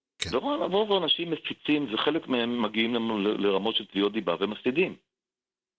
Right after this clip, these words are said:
Speaker 2: כי, אה, אנשים לא יודעים, אבל אם אתה, אה, מצטט כותרת שהיא דיבה, אתה הפצת דיבה. זה בכלל לא חשוב שהיה כתוב במקום אחר, ואתה רק הפצת או שיתפת.
Speaker 1: כן.
Speaker 2: החוק, החוק קובע שאתה,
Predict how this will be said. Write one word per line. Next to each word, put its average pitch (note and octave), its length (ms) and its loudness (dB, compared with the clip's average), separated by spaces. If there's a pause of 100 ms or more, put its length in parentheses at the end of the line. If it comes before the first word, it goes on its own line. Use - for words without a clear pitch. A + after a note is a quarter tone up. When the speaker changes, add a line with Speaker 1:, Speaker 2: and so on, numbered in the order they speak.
(160)
Speaker 2:
כי, G#2+ 400 2 (200)
אה, F#2+ 180 0
אנשים F#2+ 240 0
לא A#2+ 60 2
יודעים, C#3 220 0
אבל F#2 300 0
אם A2 120 0
אתה, G#2 400 2 (140)
אה, F#2 340 0
מצטט B2 460 0
כותרת A2+ 460 0
שהיא G#2 140 0
דיבה, G#2+ 280 0 (400)
אתה - 160 0
הפצת G2+ 380 -2
דיבה. G#2+ 280 2 (460)
זה - 60 -6
בכלל - 140 4
לא C4 40 2
חשוב B3+ 420 -2 (220)
שהיה G#2+ 320 2
כתוב A#2 380 -2 (220)
במקום A2 360 0
אחר, G#2 300 0 (340)
ואתה G#2+ 180 2
רק G#2 200 0
הפצת - 380 -4
או F#2 400 2
שיתפת. - 440 -4 (380)
Speaker 1:
כן. D#2+ 140 -4 (540)
Speaker 2:
החוק, - 440 -2
החוק - 300 -2
קובע G#3+ 360 2
שאתה, D3 340 0